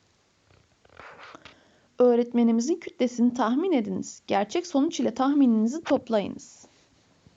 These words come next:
Öğretmenimizin kütlesi yetmiş beş, tahminimiz de yetmiş kilogramdır.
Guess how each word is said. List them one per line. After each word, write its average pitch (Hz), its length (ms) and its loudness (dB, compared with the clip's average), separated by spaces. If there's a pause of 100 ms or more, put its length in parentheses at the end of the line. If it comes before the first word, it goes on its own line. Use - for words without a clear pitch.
(1300)
Öğretmenimizin 254 720 4
kütlesi 285 580 -2
yetmiş - 420 -4
beş, 320 340 -2 (140)
tahminimiz 240 720 2
de 302 40 4
yetmiş 277 480 2
kilogramdır. 185 880 -2